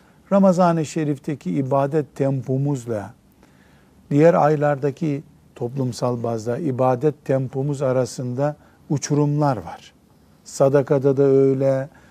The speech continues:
namazda da öyle. Bu bütün yıla yayılsa nafile boyutu, Ramazan orucu değil, nafile boyutu bütün yıla yayılsa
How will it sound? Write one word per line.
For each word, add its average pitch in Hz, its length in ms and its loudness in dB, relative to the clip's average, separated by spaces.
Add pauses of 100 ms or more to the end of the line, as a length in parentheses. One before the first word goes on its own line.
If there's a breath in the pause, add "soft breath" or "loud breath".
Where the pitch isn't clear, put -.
(220 soft breath)
namazda 127 640 2
da 135 180 2
öyle. 131 640 6 (920 soft breath)
Bu 180 400 4
bütün 190 300 2
yıla 151 320 4
yayılsa 131 600 2
nafile 123 540 2
boyutu, 107 420 -6
Ramazan 110 440 -4
orucu 113 380 -10
değil, 113 160 -6 (440 soft breath)
nafile 131 540 2
boyutu 127 400 -4
bütün 147 260 -4
yıla 131 320 2
yayılsa 131 580 0